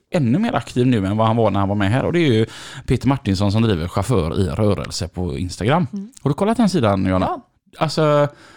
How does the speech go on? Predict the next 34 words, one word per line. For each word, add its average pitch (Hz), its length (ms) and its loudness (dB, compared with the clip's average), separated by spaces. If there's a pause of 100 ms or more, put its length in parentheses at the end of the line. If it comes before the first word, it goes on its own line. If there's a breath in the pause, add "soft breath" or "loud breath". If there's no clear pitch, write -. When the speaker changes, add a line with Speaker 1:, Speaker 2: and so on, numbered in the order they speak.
(260 loud breath)
Speaker 1:
jag 160 120 -2
tycker 180 220 -4
det 170 60 4
är - 20 2
så 123 120 -2
grymt 143 440 0
att - 160 -6
man 147 140 0
har, 107 420 2 (580 soft breath)
alltså, 131 180 -6
man, 147 220 0
man 147 120 0
kan 156 160 0
göra 143 220 4
så 143 140 -2
mycket - 200 -2
enkla, 101 600 0
eh, - 840 -6
övningar 95 600 0
medan 110 480 0
man 113 120 0
är 123 40 2
ute - 160 -4
och - 60 -2
arbetar, 98 380 -2
men 98 100 0
att 117 60 0
man 131 160 2
inte 135 140 -2
ens 107 120 -2
behöver 92 180 -4
gå 104 160 0
till 92 120 -4
gymmet 104 600 -2